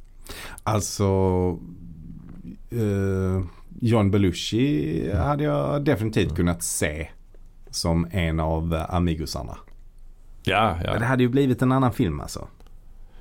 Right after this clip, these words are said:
Speaker 2: Ja. Ja, och även Bill Murray.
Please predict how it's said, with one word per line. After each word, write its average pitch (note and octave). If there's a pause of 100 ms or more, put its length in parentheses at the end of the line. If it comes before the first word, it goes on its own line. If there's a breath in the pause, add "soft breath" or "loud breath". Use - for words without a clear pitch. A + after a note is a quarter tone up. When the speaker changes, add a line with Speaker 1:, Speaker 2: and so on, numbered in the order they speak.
(140 soft breath)
Speaker 2:
Ja. A#2 (640)
Ja, F3
och D#3+
även C#3+
Bill G2+
Murray. G2